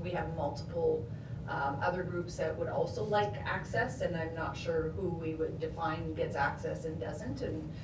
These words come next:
public access. Um, this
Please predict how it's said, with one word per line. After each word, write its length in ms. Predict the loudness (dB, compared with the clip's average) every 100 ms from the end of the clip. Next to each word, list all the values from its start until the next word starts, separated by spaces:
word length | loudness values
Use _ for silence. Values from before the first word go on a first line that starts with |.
| -6 -6 -6 -8 0
public 320 | 2 2 2
access. 600 | 2 2 2 0 0 -4 -8 -6 -4 -4 -6 4
Um, 500 | 6 8 8 6 0 -2 -4 -6 0
this 320 | 4 4 2